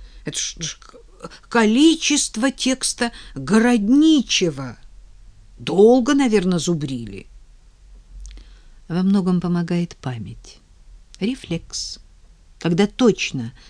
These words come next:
знаешь свои поступки, чего хочешь добиться, ну, как бы механически фиксируется необходимый для достижения цели текст твоего героя. Понимаете? Понимаю, понимаю. Рефлекс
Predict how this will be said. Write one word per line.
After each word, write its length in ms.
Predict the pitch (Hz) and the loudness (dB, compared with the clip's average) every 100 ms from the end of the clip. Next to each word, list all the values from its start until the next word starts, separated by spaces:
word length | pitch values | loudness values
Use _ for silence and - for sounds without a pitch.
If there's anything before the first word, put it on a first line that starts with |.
| - | -10
знаешь 640 | 151 196 175 147 131 - | -2 0 0 -2 -6 -8
свои 240 | 151 160 | -6 -6
поступки, 840 | 147 156 - - 330 - - 113 - - - - - | -6 -6 -6 -6 -8 -10 -12 -12 -14 -20 -20 -20 -6
чего 320 | - 220 190 | 2 4 4
хочешь 400 | 143 165 - 151 | 2 -2 -2 -6
добиться, 640 | 151 185 151 - - - 127 - - - - - | -4 -4 -4 -8 -12 -12 -16 -20 -20 -20 -20 -12
ну, 120 | 294 | -8
как 180 | 359 294 | -4 0
бы 100 | 294 | 4
механически 880 | 285 285 269 262 269 254 220 - 220 | 4 4 2 4 2 0 -4 -4 -4
фиксируется 800 | 254 - - 370 220 156 - 160 | -4 -2 2 2 2 -2 -2 -4
необходимый 640 | 156 - 175 170 175 165 | -4 -4 -2 0 0 0
для 200 | 156 170 | 0 -2
достижения 680 | 165 - 180 165 170 160 156 | -2 -4 -4 -2 -2 -2 -4
цели 320 | - 170 160 | -4 -2 -2
текст 380 | 156 165 - - | -2 -6 -6 -8
твоего 320 | 160 156 156 | -4 -2 -2
героя. 640 | 147 156 165 190 208 214 - - - - - | -2 -2 0 0 -2 -6 -10 -20 -20 -18 -6
Понимаете? 600 | 160 165 156 170 - 320 - - - - - - - - | -2 0 -2 -6 -8 -12 -14 -20 -20 -20 -20 -20 -16 -14
Понимаю, 420 | 131 131 151 220 | -12 -10 -4 -4
понимаю. 540 | 302 320 320 247 151 - - | -2 -2 0 0 -2 -6 -8
Рефлекс 600 | 160 160 160 240 - - | -6 -4 0 0 -2 -8